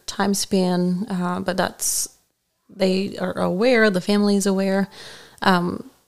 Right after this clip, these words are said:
regardless, it, it is way less time. It could be a month. It could be way less time for them to prepare.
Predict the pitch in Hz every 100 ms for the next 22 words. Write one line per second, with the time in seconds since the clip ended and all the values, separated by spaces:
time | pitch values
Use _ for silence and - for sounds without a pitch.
0 | _ _ 202 202 196 180 165 170 - -
1 | - 180 175 190 180 175 180 185 185 180
2 | 180 - 185 170 170 190 170 160 175 202
3 | - 190 190 175 170 170 165 175 175 170
4 | 175 - 180 175 180 170 170 196 175 -
5 | 156 180